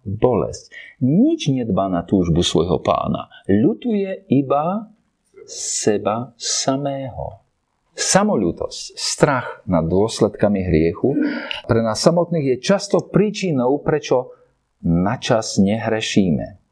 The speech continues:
Takto sa meníme iba načas v dôsledku samolútosti, nie v dôsledku uvedomenia si hriešnosti hriechu. A onedlho sme v hriechu naspäť. Typické pre takzvanú nápravu, v úzovkách, nápravu náročenských manželských vzťahov je sľub.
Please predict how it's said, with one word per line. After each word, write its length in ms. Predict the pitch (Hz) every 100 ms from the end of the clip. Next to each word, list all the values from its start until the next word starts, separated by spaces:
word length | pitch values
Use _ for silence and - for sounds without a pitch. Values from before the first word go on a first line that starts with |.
| _ _ -
Takto 200 | 160 214
sa 120 | 220
meníme 400 | 175 196 202 190
iba 120 | 160 151
načas 520 | 143 165 - 175 135
v 80 | 143
dôsledku 360 | 175 180 175 131
samolútosti, 1300 | - 175 196 160 120 147 131 110 - - 98 143 151
nie 280 | 175 269
v 40 | 208
dôsledku 480 | 156 180 175 180 180
uvedomenia 480 | 165 160 156 147
si 280 | 147 143 139 - - - -
hriešnosti 680 | 101 131 165 - 160 - 135 123
hriechu. 640 | 135 180 196 - 71 98 - _ _ _ - - -
A 120 | 131
onedlho 720 | 190 254 127 117 101 104 - - _
sme 280 | - 131 101
v 40 | 92
hriechu 280 | 107 107 98
naspäť. 600 | 90 87 - 64 - - _ _ _ _ _ -
Typické 460 | 202 202 - -
pre 180 | 147 127
takzvanú 460 | 135 123 135 127 95
nápravu, 640 | 82 82 - 80 73 80
v 180 | 90 90
úzovkách, 720 | 76 71 65 - _ 58 80
nápravu 480 | 87 107 98 82 80
náročenských 800 | 82 92 92 104 82 - 85 90
manželských 560 | 82 87 87 87 -
vzťahov 480 | 80 - 98 98 87
je 100 | 85 -
sľub. 320 | - 78